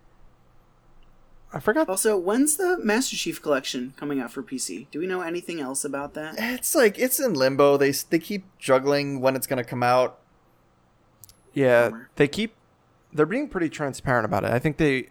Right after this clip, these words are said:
Speaker 1: like, every week or every two weeks, they release, like, a dev blog. I think basically,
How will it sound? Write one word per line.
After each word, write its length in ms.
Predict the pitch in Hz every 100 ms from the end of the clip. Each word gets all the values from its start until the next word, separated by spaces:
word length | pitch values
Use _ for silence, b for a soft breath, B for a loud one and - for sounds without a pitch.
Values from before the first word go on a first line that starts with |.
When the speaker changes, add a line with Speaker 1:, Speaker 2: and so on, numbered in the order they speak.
| -
Speaker 1:
like, 160 | 104 -
every 300 | 131 135 127
week 840 | 117 127 123 131 131 151 165 -
or 80 | 120
every 160 | 120
two 220 | 113 139 131
weeks, 240 | 135 -
they 100 | 120
release, 400 | 127 127 120 -
like, 160 | 110 110
a 240 | 104 117 - b b b b b _ -
dev 320 | 117 113 131
blog. 420 | 135 135 151 156 b b b b _ -
I 100 | 139
think 260 | 147 233 196
basically, 600 | 151 151 - 160 143